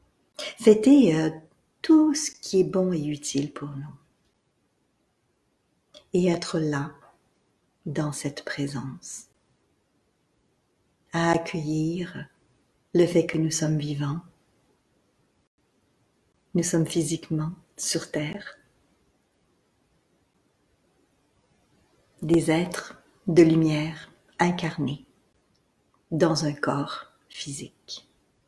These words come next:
Et pendant que votre être intérieur sait tout cela, il fera peut-être le choix déjà d'activer à l'intérieur de vous une ressource,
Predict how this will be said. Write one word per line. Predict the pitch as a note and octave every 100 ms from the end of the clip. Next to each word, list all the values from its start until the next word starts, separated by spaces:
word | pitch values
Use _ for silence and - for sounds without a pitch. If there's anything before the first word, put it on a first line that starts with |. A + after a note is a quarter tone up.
| _ _ _ _ _ _ _ _ - - - G#3
Et | F3+ F#3 F#3 F3+ F3 F3 E3+
pendant | E3 E3 G3
que | G3+ F3+
votre | D#3 D#3+ -
être | D#3
intérieur | D#3+ D3+ D#3 D#3
sait | D3 D3
tout | C#3+ D#3
cela, | - D3 - _ _ _ _ _ _ _ _ _ - -
il | F3
fera | E3 F3
peut-être | - G3 A#3+ A#3+
le | D#3+
choix | D#3+ - E3+ F3
déjà | F3 C#3 C#3 C#3+ C#3 F3 - _ _ _ _ -
d'activer | - F#3 F#3 - F#3 A#3+ F3+
à |
l'intérieur | D3+ D3 D3 D3 D3+
de | C#3+
vous | C#3+ D3 D#3+
une | D#3
ressource, | D3+ D#3 D3+ - D#3 D3+ - -